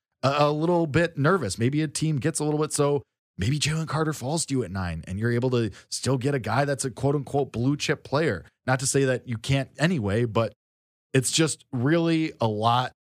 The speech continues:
going for the Bears here. This is a great position for them. I know some people are a little disappointed they're all the way down at nine, but I think you're still in a great position. If, <laughs> if the cost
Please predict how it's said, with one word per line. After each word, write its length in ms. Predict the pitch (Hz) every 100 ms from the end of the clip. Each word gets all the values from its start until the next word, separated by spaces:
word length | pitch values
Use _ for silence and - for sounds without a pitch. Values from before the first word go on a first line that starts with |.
| _ _ -
going 360 | 117 135 135 127
for 100 | 113
the 80 |
Bears 300 | 92 107 123
here. 100 | 139
This 160 | 117 98
is 60 | 104
a 40 |
great 420 | 87 101 110 135
position 380 | 120 110 123 131
for 120 | 131
them. 220 | 131 131 131 _ -
I 80 |
know 140 | 117 139
some 200 | 139 135
people 240 | 139 127
are 40 | 127
a 60 |
little 180 | 120 123
disappointed 480 | 110 113 - 120 120
they're 100 | 110
all 100 | 113
the 40 |
way 140 | 113 104
down 200 | 117 110
at 120 | 85
nine, 400 | 117 147 113 98
but 240 | 101 98 - _ _ _ _ 120
I 80 |
think 200 | 135 156
you're 80 | 123
still 200 | 113 127 117
in 40 |
a 40 |
great 220 | 98 113 110
position. 380 | 98 113 123
If, 160 | 110 104
<laughs> 160 | 120 190
if 140 | 190
the 80 | 165
cost 360 | 165 190 196